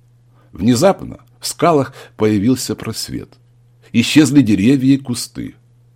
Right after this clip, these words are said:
покрытые снегом. Исчезли скалы, исчезла и земля. Под ногами разверзлась бездонная пропасть. Из глубины поднимались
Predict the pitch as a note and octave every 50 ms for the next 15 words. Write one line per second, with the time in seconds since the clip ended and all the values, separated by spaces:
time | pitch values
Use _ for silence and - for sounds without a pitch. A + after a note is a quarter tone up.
0 | _ _ _ - E2+ E2+ - G2 F2+ - F2+ F2 - - - C2 C2+ A1+ - -
1 | - - - - - - - F#2+ G2 - - - G#2+ G#2+ G#2 A#2 A#2 - - -
2 | - A#1+ A1 G#1+ A1+ - _ _ _ - _ - - F#2+ F2+ - - F#2+ G2+ G2+
3 | A2+ A#2+ A#2+ A2+ B2 A2 G2 D#2 B1 A1+ A1 _ _ _ _ _ _ _ _ -
4 | - A#2+ A2 F#2+ G2+ G2 F#2+ F#2 F#2 B2 D#3+ F3 D3 G#2+ E2+ G2 A2 G2+ F#2 F2
5 | D2 F#2+ C3+ D#3+ D3 A2 A2+ A2+ G2+ - - - - - E2+ F#2 A2 G#2 F2+ E2
6 | D#2 F#2 A#2+ D3 C#3+ C3+ C3+ C3 B2+ C3 B2+ B2 A#2 B2 - E2 G2+ A2+ - -
7 | - - - - - _ _ _ _ _ _ _ _ _ _ - A2+ A2 F2 E2
8 | F#2 G2 G2+ E2+ F2+ G#2+ C#3+ F3+ - - G2 F2+ D2 D#2+ E2+ E2 E2+ A#2+ D#3+ D3+
9 | C3+ B2+ - -